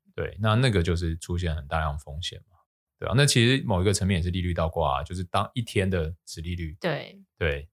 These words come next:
Speaker 1: 超过，
Speaker 2: 急速飙升。
Speaker 1: 对，超过两年、五年、十年的时候，那就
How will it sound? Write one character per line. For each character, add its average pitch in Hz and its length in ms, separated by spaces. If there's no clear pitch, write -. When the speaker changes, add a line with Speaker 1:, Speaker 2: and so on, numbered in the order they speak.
Speaker 1:
超 98 200
过， 98 80
Speaker 2:
急 104 100
速 80 220
飙 - 260
升。 165 400
Speaker 1:
对， - 160
超 98 160
过 101 160
两 78 180
年、 78 160
五 78 60
年、 71 180
十 76 160
年 71 180
的 71 40
时 - 140
候， - 280
那 95 80
就 85 320